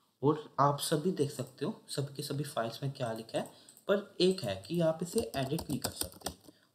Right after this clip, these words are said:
और मैं GitHub वालों को कहना चाहूँगा, अगर आप ये video देख रहे हो तो please ये अपना official कर दें और इसमें हम edit भी कर सकें, ऐसा कुछ भी कर दें। और ये देखो, जितनी भी यूआरएल्स में मैंने क्या-क्या define दिया है, और मैंने index.html बनाई है,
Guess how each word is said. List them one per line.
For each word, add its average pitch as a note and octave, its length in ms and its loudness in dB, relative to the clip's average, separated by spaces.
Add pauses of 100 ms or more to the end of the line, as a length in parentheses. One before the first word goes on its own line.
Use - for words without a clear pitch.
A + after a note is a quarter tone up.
और D3+ 140 6
मैं F#3 120 2
GitHub D#3+ 340 -2
वालों D3 240 4
को E3+ 140 -4
कहना C#3 300 2
चाहूँगा, C3 240 -4
अगर D#3+ 200 -4
आप C#3 180 -2
ये D3 60 2
video C3+ 260 2
देख A#2 160 -2
रहे D3 120 -4
हो D3+ 100 -6
तो F3 60 -12
please D#3 300 -4
ये D#3+ 300 -2
अपना C#3+ 280 2 (120)
official C#3 540 2
कर B2 180 0 (120)
दें E3+ 100 0 (520)
और D3+ 180 6 (140)
इसमें D3 320 0
हम D3+ 220 0
edit B2+ 280 4
भी D3 100 2
कर C3 120 0
सकें, C#3 260 -2
ऐसा B2+ 200 -2
कुछ - 220 -6
भी C#3+ 120 0
कर G2+ 220 -2
दें। - 220 -20 (600)
और D3 120 2
ये C#3+ 160 4
देखो, D3+ 560 0
जितनी D3 440 0
भी C#3 220 4
यूआरएल्स C3 460 2
में C3+ 80 -2
मैंने C3 160 4
क्या-क्या B2 380 -6
define A#2 380 -8
दिया A2+ 240 -12
है, A2+ 120 -10 (720)
और C3 100 6
मैंने B2 240 0
index.html A#2+ 960 -4
बनाई G#2+ 280 -6
है, G#2+ 180 -12